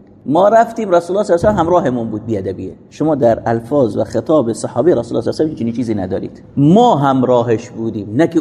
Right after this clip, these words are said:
او همراهمون بود. حالا شما اگر دقت بکنید در احادیث،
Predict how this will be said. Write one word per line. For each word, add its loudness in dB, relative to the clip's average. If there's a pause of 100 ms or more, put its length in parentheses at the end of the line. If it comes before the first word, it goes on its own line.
او 0
همراهمون 0
بود. -4
حالا 0
شما -2 (180)
اگر -2
دقت -2
بکنید -4
در -2 (120)
احادیث، 0